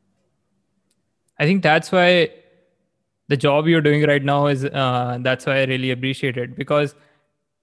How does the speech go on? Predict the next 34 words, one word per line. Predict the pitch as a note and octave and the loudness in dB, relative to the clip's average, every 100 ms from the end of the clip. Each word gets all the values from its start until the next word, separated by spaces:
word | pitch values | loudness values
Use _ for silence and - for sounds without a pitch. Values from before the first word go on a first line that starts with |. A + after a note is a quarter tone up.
| _ _ | _ _
uh, | D#3+ D3+ E3 | -10 -8 -4
you're, | D3+ E3 D3 D#3+ | -2 -2 -4 -6
you're | D3+ D3 | -4 -2
really | C#3+ D3 D3 D#3 D3+ | -2 -2 -2 -4 -6
solving | - D3 C3+ C#3+ D3 | -6 -4 -4 -4 -6
the | C#3+ | -4
purpose | C#3 C3+ C#3 | -2 -2 -4
of | C3+ - | -4 -4
unfiltering | C#3+ C3 C#3+ C3+ C3 C3+ C3+ B2+ _ _ _ _ | -6 -4 -6 -6 -6 -8 -8 -12 _ _ _ _
lives, | C3+ B2+ B2 A#2+ - - | -4 -2 -2 -6 -14 -14
and | - C3 B2 B2 | -8 -4 -6 -6
you're | B2 B2 | -8 -10
putting | A#2+ C3+ C3 C#3+ | -8 -6 -4 -2
it | C3+ C3 | -2 0
out | B2+ C3 B2+ - | 2 0 -2 -6
in | C#3 | -8
a | B2+ | -6
very | A#2+ A#2+ A#2+ A#2+ A#2 C#3+ - _ _ _ _ _ _ _ _ _ | -4 -4 -4 -6 -8 -12 -20 _ _ _ _ _ _ _ _ _
clear | - C#3 C#3 C#3+ | -8 -2 2 2
manner, | C#3 C3 C3 C#3+ D3+ D3+ | 2 0 0 0 0 0
in | C#3 | -2
a | C3 | -4
very | B2+ C3 B2+ - | -4 -6 -8 -6
tranquil | C3 B2+ B2+ B2+ C3+ C3 C3 C3 C3+ | -4 -4 -6 -4 -2 -2 -4 -6 -6
sort | - B2+ | -4 -4
of | C3 | -4
manner, | - B2+ C3 | -4 -2 -2
and, | D#3+ E3 F3 - | 0 0 0 -2
and | F3 | -2
people | - G3+ A#3+ | -2 -2 0
get | E3 F#3 | 0 2
the | A3 | 2
real | F#3 E3 | 2 2
image. | D3 D3+ | 2 0